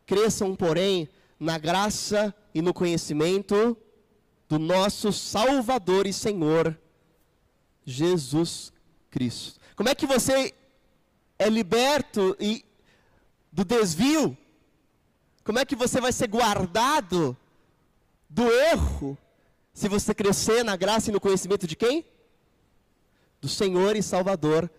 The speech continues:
Jesus Cristo. Agora eu pergunto pra você: a igreja já esgotou o conhecimento de Jesus Cristo?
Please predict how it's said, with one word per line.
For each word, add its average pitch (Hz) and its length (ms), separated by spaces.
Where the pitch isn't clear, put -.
Jesus 151 880
Cristo. 131 320
Agora 160 220
eu 185 40
pergunto 180 220
pra 170 80
você: 160 280
a 156 60
igreja 175 300
já 165 140
esgotou 170 460
o 202 40
conhecimento 151 540
de 131 80
Jesus 120 260
Cristo? 202 400